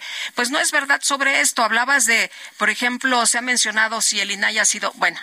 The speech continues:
el presidente directamente ha mencionado que el inai ha sido tapadera, que han omitido información, en fin, que, que prácticamente, eh, pues, han estado del lado de los corruptos, que en el pasado,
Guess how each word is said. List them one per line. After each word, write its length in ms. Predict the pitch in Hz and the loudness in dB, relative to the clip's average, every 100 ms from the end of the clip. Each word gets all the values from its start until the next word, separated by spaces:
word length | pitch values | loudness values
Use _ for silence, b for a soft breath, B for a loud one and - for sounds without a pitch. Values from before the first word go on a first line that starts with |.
| - | -4
el 180 | 180 | -4
presidente 680 | - 180 170 196 269 359 233 | -2 0 0 -2 -4 -2 -4
directamente 640 | 185 190 - 202 196 190 | 0 0 0 -2 -2 0
ha 120 | 190 185 | 0 0
mencionado 580 | 185 175 180 185 190 202 B B | -2 -2 0 2 2 -2 B B
que 100 | - | -4
el 80 | 196 | -2
inai 240 | 202 220 220 | 0 0 0
ha 80 | |
sido 200 | 208 196 | -2 -4
tapadera, 720 | 185 175 - 180 214 226 233 | -2 -4 0 0 2 2 2
que 140 | 220 208 | 0 -2
han 100 | 202 | -2
omitido 400 | 185 175 - 175 | -4 -4 -4 -2
información, 1040 | 175 - 175 180 185 - 240 240 240 254 B B | -2 0 0 2 0 2 2 2 2 0 B B
en 240 | - 220 233 | -6 -4 -2
fin, 260 | 311 311 | -2 -2
que, 300 | 285 220 196 | 0 0 0
que 340 | - 196 190 196 | 0 0 2 0
prácticamente, 1300 | - 226 - 262 214 226 233 247 240 226 196 - 180 | 0 0 0 -4 -2 -2 -2 0 2 2 2 0 0
eh, 60 | 180 | 0
pues, 260 | - 185 214 | 0 0 2
han 140 | 226 | 0
estado 340 | 226 214 220 | 0 0 0
del 140 | 190 175 | 0 2
lado 300 | 196 208 208 B B | 2 0 -4 B B
de 220 | 185 190 | -6 -2
los 240 | 185 180 | 0 0
corruptos, 840 | - 190 190 262 262 - 233 220 - | 0 -2 0 0 0 0 2 2 0
que 360 | 190 175 185 | -2 -2 0
en 100 | 180 | 0
el 140 | 185 185 | 0 0
pasado, 580 | 190 185 214 214 220 | 0 2 2 2 0